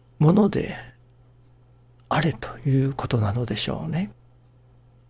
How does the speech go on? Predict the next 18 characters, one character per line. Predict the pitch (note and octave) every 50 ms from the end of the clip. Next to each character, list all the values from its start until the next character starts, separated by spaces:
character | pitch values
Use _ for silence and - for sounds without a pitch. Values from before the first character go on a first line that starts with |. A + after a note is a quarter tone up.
| _ _ - - _ - - - _ _ _ _ _ _ _ - _ - _ - _ - - - - - - - - - - - - - - _ _ - _ _ _ - _ _ _ _ _ _ - - - _ _ _ _ -
そ | - - - -
れ | F#3 A3+ A3 G#3+
だ | A3 G#3+
け | G#3 - C4+ A3
で | - C#4 G#3
も、 | E3+ D3 - - - _ _ - - _ _ _ - _ _ _ _ _ _ _ _ _ - -
「あ | - - - - - - -
あ、 | -
こ | - - D3+
の | D#3+ C#3
先 | - - F3 F3+
生 | - - F#3 G#3
な | G#3 G3+ G3+
ら | G3 - C3+
大 | C3+ C3+ C#3+ G#3
丈 | F#3 - A3+ G3+
夫 | G3+ -
だ。 | - - - -